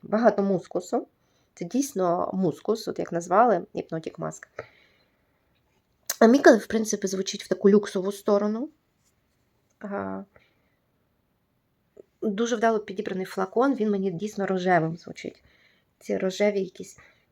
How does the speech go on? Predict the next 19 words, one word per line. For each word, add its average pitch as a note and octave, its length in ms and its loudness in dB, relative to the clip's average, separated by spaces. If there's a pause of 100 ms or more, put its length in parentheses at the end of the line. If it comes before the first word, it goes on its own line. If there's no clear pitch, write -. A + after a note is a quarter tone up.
(160)
кисленькі, G#3+ 680 0
трошки F#3+ 420 -4
солоденькі F3+ 600 -2
ягодки. F#3+ 480 0
Дуже B3 280 2
багато G3+ 420 -4
мускусу, B3+ 460 -2
але G3+ 100 -6
це G#3+ 180 -8
мускус A#3+ 720 0 (640)
такий, D4+ 400 0 (1200)
знаєте, E4 200 0
трошки G#4 340 0
пухнастий, A#3+ 1400 0
а, G#3 440 -2 (200)
трохи F#4 400 10
люксовий, F#3+ 960 0
зрозумілий, A#3 880 2
нерізкий. A3+ 880 0